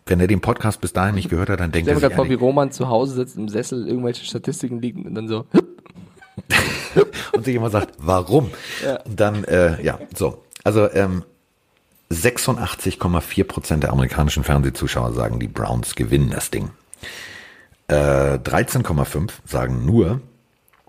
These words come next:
Speaker 1: die, äh, Dolphins gewinnen das Ding. Und sage und schreibe, und das ist der niedrigste Wert, der jemals getippt wurde auf ein Unentschieden, null Komma null eins Prozent.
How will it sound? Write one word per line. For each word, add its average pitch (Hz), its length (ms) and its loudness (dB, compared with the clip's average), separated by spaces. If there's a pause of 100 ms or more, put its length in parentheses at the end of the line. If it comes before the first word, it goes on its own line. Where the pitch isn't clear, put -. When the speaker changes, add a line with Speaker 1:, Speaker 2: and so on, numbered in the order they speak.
(440)
Speaker 1:
die, 65 340 -6
äh, 67 200 -8
Dolphins - 340 0
gewinnen 53 180 -10
das - 100 -14
Ding. - 120 -8
Und 80 180 -4
sage 104 240 2
und - 100 -2
schreibe, 92 280 2
und 78 120 2
das 80 80 -2
ist - 140 -2
der 80 80 4
niedrigste 90 580 0
Wert, 76 220 2
der 67 80 -2
jemals 80 380 2
getippt - 340 0
wurde 69 140 2
auf 64 80 0
ein 69 120 2
Unentschieden, 71 480 0 (420)
null 101 220 4
Komma 87 380 2
null 78 300 2
eins 62 280 -4
Prozent. - 440 -8